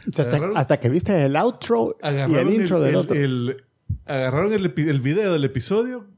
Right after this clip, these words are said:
Speaker 2: y como que hicieron un playlist y lo tocaron así uno tras otro, porque
Speaker 1: What?
Speaker 2: tenía los quiebres de, tenía los títulos de cada episodio,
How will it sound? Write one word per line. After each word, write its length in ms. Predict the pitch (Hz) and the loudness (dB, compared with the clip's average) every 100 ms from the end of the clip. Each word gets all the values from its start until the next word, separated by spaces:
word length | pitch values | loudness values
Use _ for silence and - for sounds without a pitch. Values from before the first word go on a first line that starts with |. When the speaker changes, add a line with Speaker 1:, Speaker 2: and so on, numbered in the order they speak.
| _ | _
Speaker 2:
y 120 | 139 | -8
como 200 | 143 131 | -2 -2
que 60 | 110 | 0
hicieron 220 | 175 185 | 0 0
un 80 | 180 | 0
playlist 580 | 190 214 247 240 - - | 0 0 0 -2 -4 -8
y 140 | 135 | -6
lo 260 | 117 107 - 143 - _ - | -4 -6 -10 -20 -20 _ -6
tocaron 380 | 127 147 185 170 | -2 0 2 2
así 160 | 214 | 2
uno 200 | 202 208 | 2 2
tras 200 | 190 139 | 2 2
otro, 240 | 240 143 110 | 2 2 4
porque 60 | 123 - | 4 4
Speaker 1:
What? 160 | - - | 4 4
Speaker 2:
tenía 180 | 143 139 | 4 4
los 100 | - | 2
quiebres 340 | 127 123 123 113 | -2 -2 -2 -2
de, 260 | 104 95 - - | -2 -4 -12 -6
tenía 240 | 139 147 | 0 0
los 180 | 151 120 | 0 -2
títulos 380 | - 147 151 147 | -2 -2 2 2
de 100 | 135 | 2
cada 140 | 131 | 2
episodio, 720 | 120 113 - 123 151 165 170 | 2 0 -2 0 2 2 0